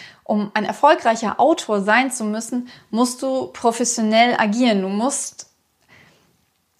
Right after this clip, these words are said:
dich als Autor fühlen. Und wie ich anfangs gesagt habe, du musst die Gewohnheiten eines Autors bereits leben, auch wenn du dich noch nicht so fühlst.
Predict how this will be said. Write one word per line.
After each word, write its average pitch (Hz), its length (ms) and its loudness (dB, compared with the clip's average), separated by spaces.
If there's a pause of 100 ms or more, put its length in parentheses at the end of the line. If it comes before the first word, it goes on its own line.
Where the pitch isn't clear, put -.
(720)
dich 240 260 2
als 220 220 0
Autor 208 280 0
fühlen. 208 440 -2
Und 185 300 -6 (360)
wie 226 140 0
ich 214 140 0
anfangs 233 380 -2
gesagt 220 360 0
habe, 185 160 -4
du 196 60 -4
musst 233 360 -2
die 214 60 -6
Gewohnheiten 262 1120 0
eines 208 440 0
Autors 240 560 0
bereits 190 420 -2
leben, 220 600 0 (440)
auch 202 160 0
wenn 240 220 4
du 294 100 0
dich 254 320 -6
noch 220 200 -6
nicht 240 380 -2
so 214 100 0
fühlst. - 540 -6